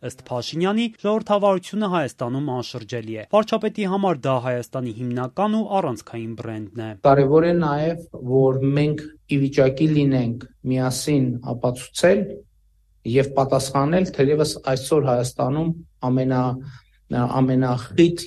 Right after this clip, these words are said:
Speaker 2: և ամենաթանձր հարցին, որը, որը, ը, առկա է հանրության շրջանում, իսկ հարցը հետևյալն է. արդյոք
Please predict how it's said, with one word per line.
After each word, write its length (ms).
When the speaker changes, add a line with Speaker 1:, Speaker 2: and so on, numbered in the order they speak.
Speaker 2:
և 160
ամենաթանձր 920
հարցին, 460
որը, 220
որը, 380
ը, 20
առկա 260
է 140
հանրության 560
շրջանում, 500
իսկ 160
հարցը 360
հետևյալն 580
է. 80
արդյոք 320